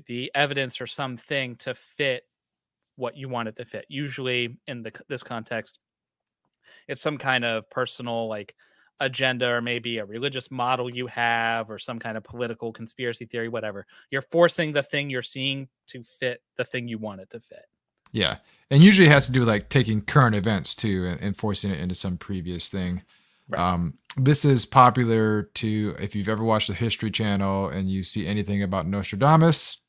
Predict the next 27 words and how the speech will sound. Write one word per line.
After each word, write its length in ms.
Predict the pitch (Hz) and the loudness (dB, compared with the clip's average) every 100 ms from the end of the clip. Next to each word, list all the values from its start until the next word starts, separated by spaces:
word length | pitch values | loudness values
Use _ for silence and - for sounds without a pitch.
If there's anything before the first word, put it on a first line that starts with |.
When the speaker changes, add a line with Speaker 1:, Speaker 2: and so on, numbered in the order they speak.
| _ - | _ -2
Speaker 2:
that's 180 | 123 117 | 0 2
all 140 | 107 | 2
shoehorning. 480 | - 87 82 67 - - 208 - - - | 2 -2 -4 -4 2 4 4 2 -6 -6
<laughs> 120 | - | -6
So 260 | - 104 90 | -2 0 -2
Speaker 1:
Right. 280 | - 123 95 - _ - | -2 -4 -4 -14 _ -2
They, 200 | 139 - | 0 2
they'll 140 | 139 127 | 0 2
take 280 | - 143 | 2 0
something 440 | - 139 120 131 120 | 0 -4 -4 -6 0
vague, 520 | 131 131 135 135 147 - _ | 4 6 4 2 -8 -14 _
um, 440 | 123 110 107 107 113 | -6 -4 -6 -8 -8
and 560 | 135 123 113 110 110 110 - - _ - | -4 -2 -2 -4 -8 -10 -12 -16 _ -10
if 220 | 113 - | -10 -8
you 100 | 110 | -8
squint 600 | - - 196 208 196 - | -8 -4 4 6 6 0
and 120 | 135 | -2
look 220 | 165 190 | 0 2
at 180 | 185 175 | 4 6
it 140 | 175 - | 4 2
just 380 | 175 190 - | 2 2 2
right 320 | 170 170 170 165 | 2 4 4 0
and 160 | 135 | -6
are 160 | 127 123 | -6 -6
very 320 | 117 160 165 | -4 -2 -2
generous 640 | 151 160 165 165 151 - - | -2 -2 -2 -2 -6 -8 -10
with 200 | 143 | -10